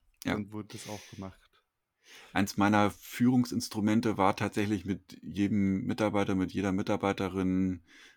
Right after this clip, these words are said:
Speaker 1: äh, zweimal im Jahr essen zu gehen. Ähm, also tatsächlich mit, mit jedem, jeder. Ähm, und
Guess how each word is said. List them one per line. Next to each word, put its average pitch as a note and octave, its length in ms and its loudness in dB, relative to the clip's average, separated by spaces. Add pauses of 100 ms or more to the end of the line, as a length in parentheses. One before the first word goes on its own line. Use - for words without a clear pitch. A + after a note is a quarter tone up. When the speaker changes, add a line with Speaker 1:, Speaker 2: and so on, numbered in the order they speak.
(140)
Speaker 1:
äh, F#2 180 -2
zweimal G2+ 380 0
im F#2 140 -2
Jahr F#2 260 2
essen G#2 220 -4
zu E2 180 -10
gehen. G2+ 520 -2 (140)
Ähm, F2+ 560 -2 (760)
also F#2+ 180 -2
tatsächlich F#2+ 440 -4 (140)
mit, - 240 -8
mit E2 160 -4
jedem, F#2+ 300 0
jeder. F#2 680 0 (160)
Ähm, F2 580 0 (680)
und F2 320 -2